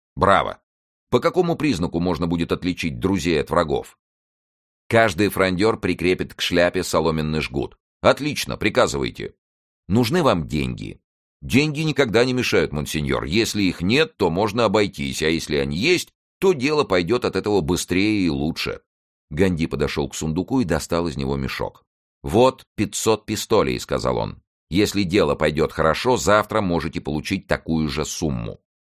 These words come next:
«Я дам вам, монсеньор, подробный отчет в расходах», — сказал Планше, взвесив мешок на руке. «Хорошо.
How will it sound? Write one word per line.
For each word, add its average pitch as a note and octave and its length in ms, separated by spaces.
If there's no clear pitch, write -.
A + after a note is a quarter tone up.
«Я D3 240
дам F3+ 300
вам, D3+ 160
монсеньор, C#3+ 680
подробный C#3 560
отчет G#2+ 460
в C#2 40
расходах», — D2 560
сказал C2+ 380
Планше, C#2+ 440
взвесив D#2+ 580
мешок C#2 420
на C2 100
руке. B1 420
«Хорошо. A2+ 720